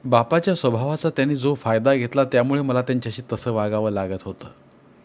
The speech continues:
पण आता मला त्या सफाई कामगारावर ओरडता येणार नव्हतं. त्यो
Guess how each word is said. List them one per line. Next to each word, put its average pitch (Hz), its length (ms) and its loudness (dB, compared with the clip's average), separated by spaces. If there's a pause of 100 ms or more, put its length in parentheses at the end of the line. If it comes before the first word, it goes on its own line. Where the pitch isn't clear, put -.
(680)
पण 117 120 0
आता 110 360 0
मला 139 220 0
त्या 135 140 -2
सफाई 127 400 0
कामगारावर 123 460 4
ओरडता 120 460 2
येणार 107 240 0
नव्हतं. 92 300 -10 (1300)
त्यो 175 400 2